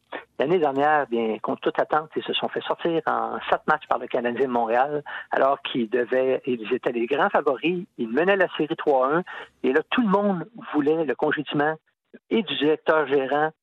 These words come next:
et de l'entraîneur-chef. Et à ce moment-là, Brendan Shanahan, qui est le président de, de l'équipe, est arrivé en avant. Il a dit à tout le monde, « Écoutez, là,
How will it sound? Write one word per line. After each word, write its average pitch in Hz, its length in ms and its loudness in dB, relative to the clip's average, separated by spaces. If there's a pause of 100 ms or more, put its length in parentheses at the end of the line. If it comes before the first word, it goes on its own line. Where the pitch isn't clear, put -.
(380)
et 190 200 2
de 143 120 2
l'entraîneur-chef. 131 800 2 (460)
Et 123 120 2
à 117 80 -2
ce - 140 -4
moment-là, 160 340 2
Brendan 156 440 0
Shanahan, 135 540 0
qui - 140 -4
est - 20 -2
le 120 100 -2
président 143 500 -2
de, 120 300 2
de 127 80 0
l'équipe, 113 320 -2 (600)
est - 160 -4
arrivé 156 240 2
en 156 120 2
avant. 117 280 -2 (540)
Il 123 80 2
a - 20 4
dit 147 120 -2
à 139 40 2
tout - 140 -4
le 131 60 -4
monde, « 139 260 -2 (180)
Écoutez, - 340 -2
là, - 160 -6